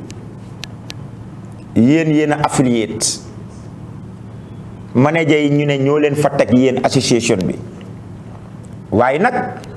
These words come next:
coow am na seen diggante, am ngeen problème de. Te problème bi nag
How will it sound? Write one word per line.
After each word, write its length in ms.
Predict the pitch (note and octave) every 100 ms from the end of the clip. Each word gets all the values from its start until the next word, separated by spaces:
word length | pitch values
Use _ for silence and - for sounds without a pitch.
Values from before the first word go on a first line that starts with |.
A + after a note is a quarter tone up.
| - - -
coow 200 | D3+ C#3+
am 160 | C#3
na 80 | C3
seen 280 | A#2+ B2+ A2+
diggante, 320 | A2 G#2+ G#2
am 120 | -
ngeen 220 | C3+ C#3 C#3
problème 380 | C#3 D3 G3 F#3
de. 80 | - - - - - - - - - - - - - - - - - - - - - - - - - - - - - -
Te 100 | -
problème 500 | - E3 F#3+ F3+ F3+
bi 120 | E3 E3+
nag 160 | F#3+